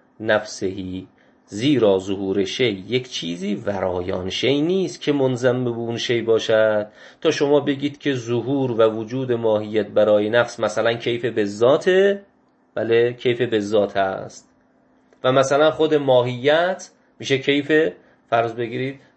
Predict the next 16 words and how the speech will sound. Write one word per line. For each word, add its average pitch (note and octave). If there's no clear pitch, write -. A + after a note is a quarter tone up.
به A2+
تعبیر A2
دیگر، C3
او D3
صور A2+
معلومه A2
بشه B2
کیف G2+
بالعرض. F#2
مگر G#2
دو C#3
چیز D3
ما B2+
اینجا B2
داریم؟ A#2+
خیر. C3+